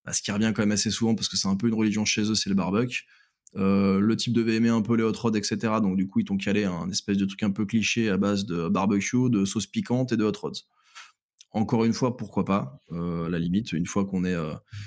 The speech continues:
qu'on est, euh, qu'on a ça en, en tête, euh, j'ai envie de dire, ça pourrait faire la blague.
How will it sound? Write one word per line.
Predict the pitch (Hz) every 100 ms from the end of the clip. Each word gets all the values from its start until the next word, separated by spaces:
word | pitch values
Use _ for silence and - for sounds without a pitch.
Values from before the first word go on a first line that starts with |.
| 101
qu'on | _ 92
est, | 95 95
euh, | 92 92 - -
qu'on | 95
a | 98
ça | 98 107
en, | 98 95 67
en | 98
tête, | 101 120 117 - 104
euh, | 95 95 90 95
j'ai | 95
envie | 98
de |
dire, | 113
ça | 123 98
pourrait | 98 113 110
faire | -
la | 101
blague. | 87 73